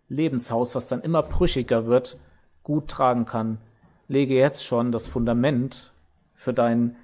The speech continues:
für dein Leben, wenn's schwieriger wird. Und wie's schwieriger wird, das werden wir gleich in den nächsten Versen sehen.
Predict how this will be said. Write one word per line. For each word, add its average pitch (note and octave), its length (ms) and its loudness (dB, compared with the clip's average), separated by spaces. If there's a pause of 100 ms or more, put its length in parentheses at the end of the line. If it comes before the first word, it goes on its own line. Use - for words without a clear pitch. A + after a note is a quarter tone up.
(160)
für B2 160 -2
dein A2+ 160 4
Leben, C3+ 300 2
wenn's A#2+ 200 2
schwieriger B2+ 500 2
wird. B2+ 220 0 (260)
Und A#2+ 160 -4
wie's E3+ 200 -2
schwieriger B2+ 440 2
wird, C3 180 0
das B2+ 160 -6
werden B2+ 200 2
wir A#2 100 2
gleich B2+ 320 0
in A2+ 80 -2
den A2+ 100 0
nächsten A#2+ 280 -6
Versen A#2 340 -6
sehen. G#2+ 360 -4